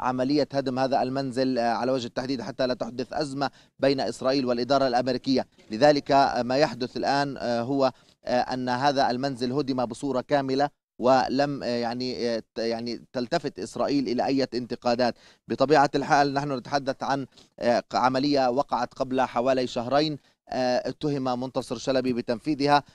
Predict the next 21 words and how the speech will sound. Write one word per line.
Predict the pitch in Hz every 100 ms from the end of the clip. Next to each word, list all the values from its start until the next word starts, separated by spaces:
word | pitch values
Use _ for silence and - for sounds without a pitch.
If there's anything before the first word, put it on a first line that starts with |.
| _ -
آه، | 123 123 -
أسفر | - 131 123
ذلك | 135 135 -
عن | 127 117 127
إطلاق | 104 - 127 - 120
نار، | 139 147 143 113
آه، | 117 117 101
وأصيب | 113 123 123 - _ - 120 117 120 147 131
منتصر | 127 127 131 123 113
شلبي، | - 139 135
وبعد | 131 127 123
ذلك | 123 131 135 120
حاول | 117 135 131 123
الاختباء | 117 117 - 117 135 - - _
حسب | - 143 135 123
المصادر | - 117 113 135 123
الإسرائيلية، | 117 107 117 123 143 127
لكنه | 127 135 123 131 127
بعد | 120 123 117
مضي | 120 123 131
أيام، | 101 117 131 127